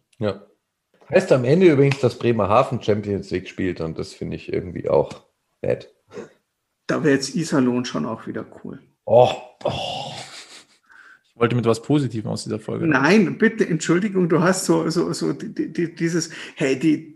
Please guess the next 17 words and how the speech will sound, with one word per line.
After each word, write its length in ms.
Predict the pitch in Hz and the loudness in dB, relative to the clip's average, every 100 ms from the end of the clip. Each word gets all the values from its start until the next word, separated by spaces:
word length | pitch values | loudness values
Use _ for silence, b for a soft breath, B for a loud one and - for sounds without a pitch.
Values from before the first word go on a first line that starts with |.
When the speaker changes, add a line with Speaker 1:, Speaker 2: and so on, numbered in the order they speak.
| _ - | _ -8
Speaker 2:
Top-Mannschaften 1400 | - 151 156 - 156 143 135 156 - 160 147 - 170 | 2 2 2 -2 2 2 2 2 4 4 4 -2 -6
auf 420 | - 143 151 - | -4 -4 -6 -4
Europa 760 | 156 151 135 139 165 160 147 135 B B B | 0 2 2 6 4 4 -2 -2 B B B
und 180 | 156 139 | -4 2
dann 160 | 147 139 | 4 4
machen 320 | 135 - 147 | 2 0 0
die 80 | 151 | 2
Manager 580 | 135 147 143 139 151 147 | 2 2 -2 0 -2 -2
so 220 | - 151 | -4 -6
Google 320 | 160 143 165 | -6 -4 0
Maps 440 | 143 123 113 - 135 | 4 4 2 -2 0
auf 280 | 117 139 | 0 -2
und 60 | 143 | -2
so, 320 | 139 139 135 135 - - - | 0 0 -2 -12 -18 -18 -4
where 240 | 147 - - | -4 -4 -8
the 100 | - | -10
fuck 500 | - - - - | -10 -10 -6 -6